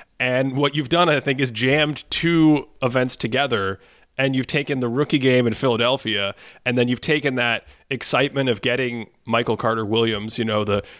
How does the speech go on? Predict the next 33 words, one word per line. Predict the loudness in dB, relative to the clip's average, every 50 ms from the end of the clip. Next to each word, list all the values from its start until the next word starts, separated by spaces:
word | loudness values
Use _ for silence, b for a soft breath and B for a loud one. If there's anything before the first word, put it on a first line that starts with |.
| B
the, | B -4
the, | -2 -2 -2 -2 -2 -2 0
oh, | 2 2 2 2
now | 2 0 0 0 0
he's | 0 0
a | -2 -2
Buck. | 0 0 0 0 -2 -4
Like, | -4 -4 -4 -6 -8 b b b b
well, | -4 -4 -4
why | -4 -2 0 0 0 0
is, | -2 -4 -8 -12 -14 -16 _ _ -6
why | -2 -2 0
is | 0 -2
Philadelphia | -2 0 2 2 2 2 2 0 0 0 0 0 0 0 0 -2 -6 _ _ _ _ _ _ -6
shipping | -2 0 0 0 0 -2 -2
him | 0 -2 -2 -2 -6 -10 -14 _ -12
so | -4 -2 -2 -2
quickly | 0 0 -2 0 0 -2 -2 -2 -4 -4
if | -6 -8 -6 -4
he's | -2 -4 -2 -4 -6 -8 -10 -10 -14 _ _ _ _ _ _ -10
so | -4 0 0 2
good? | 2 2 2
They | 2 2
weren't, | 2 2 0 0 B B B B
they | -2
weren't | 0 0 0
a | 2
good | 2 0 0
team. | 2 0 0
In | 0 0
two | 0 0
thousand | 2 2 2 2 0 -2
fourteen, | -2 0 0 0 0 0 -2 0 0 0 -2 -2